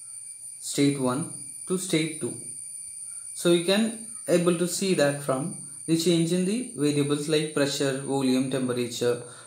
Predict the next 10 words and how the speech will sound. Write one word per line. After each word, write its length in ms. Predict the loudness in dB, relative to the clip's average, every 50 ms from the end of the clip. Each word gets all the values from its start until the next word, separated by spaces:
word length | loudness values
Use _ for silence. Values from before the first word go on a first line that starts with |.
| -2 2
Pressure 300 | 2 4 4 4 4 4
was 220 | 6 4 4 6
initially 400 | 4 4 4 2 0 0 0 0
P 240 | 0 0 0 2 2
one, 340 | 2 0 0 -2 -2 -6 -10 -14 -12 -6
it 160 | -4 -2 0
changes 460 | 2 4 4 4 4 4 2 2 2
into 560 | 2 2 2 2 2 2 2 2 0 -4 -4 -2
P 220 | 0 0 0 0 -2
two. 220 | -4 -6 -6 -8